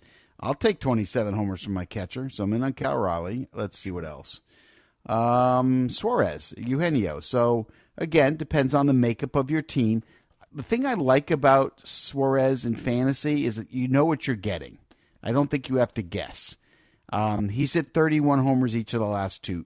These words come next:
two years. Seventy-nine R B Is and eighty-seven R B Is, seventy-one runs and seventy-six runs. You know what you're getting, okay? You, you know what you're getting. You're thirty home runs. So, you know, um, he's a career two fifty hitter. The shift has hurt him a little bit.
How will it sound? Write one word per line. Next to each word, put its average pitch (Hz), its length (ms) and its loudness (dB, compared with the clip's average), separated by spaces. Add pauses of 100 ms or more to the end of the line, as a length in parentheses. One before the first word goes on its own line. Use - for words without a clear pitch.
(100)
two 107 160 -6
years. 67 480 -12 (500)
Seventy-nine 139 540 2
R 127 140 2
B 120 140 0
Is 113 300 0
and 104 100 -4
eighty-seven 110 520 -4
R 107 120 -2
B 98 140 -6
Is, 98 300 -6
seventy-one 113 560 -2
runs 101 260 -4
and 92 120 -10
seventy-six 90 680 -8
runs. 57 340 -16 (560)
You 131 200 0
know 131 160 8
what 123 200 0
you're 117 60 -6
getting, - 320 -12 (480)
okay? 98 540 -6
You, 123 160 -6
you 120 200 -4
know 123 120 0
what 127 120 -8
you're 143 60 -10
getting. 117 240 -6
You're 85 80 -10
thirty 131 240 -6
home 180 160 -4
runs. 233 400 -6
So, 123 400 -4 (480)
you - 100 -4
know, 151 340 -2 (640)
um, 104 420 0
he's 110 180 -4
a 113 60 -4
career 127 320 -4
two 139 260 -4
fifty 120 440 -4
hitter. 123 300 0
The 160 140 -10
shift - 340 -4
has 104 140 -10
hurt 120 200 0
him 120 140 0
a 110 80 -2
little 113 200 -2
bit. 127 380 -2